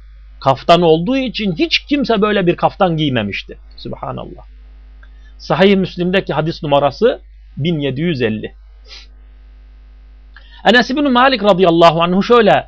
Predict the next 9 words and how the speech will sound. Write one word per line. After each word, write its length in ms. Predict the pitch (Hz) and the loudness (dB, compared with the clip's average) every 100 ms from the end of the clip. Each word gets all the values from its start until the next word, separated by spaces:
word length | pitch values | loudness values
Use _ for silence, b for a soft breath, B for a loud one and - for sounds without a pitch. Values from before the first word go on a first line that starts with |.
| - | -12
haber 320 | - 131 131 120 | -4 0 2 2
vermiştir. 580 | 113 110 - 117 - - - - - b b - | 0 -2 -6 -8 -10 -18 -20 -20 -20 b b -2
Yüce 240 | 214 285 | 2 4
Allah 300 | 247 180 147 | 4 4 0
Azze 220 | 143 135 | 0 2
ve 140 | 127 131 | 2 4
Celle 360 | 185 135 113 - - - - - | 2 0 -4 -8 -20 -20 -20 -2
Huneyn 380 | 233 285 254 196 | 0 2 2 -2
Harbi'nde 720 | - 139 131 123 110 123 185 | 0 0 2 -2 0 -2 -4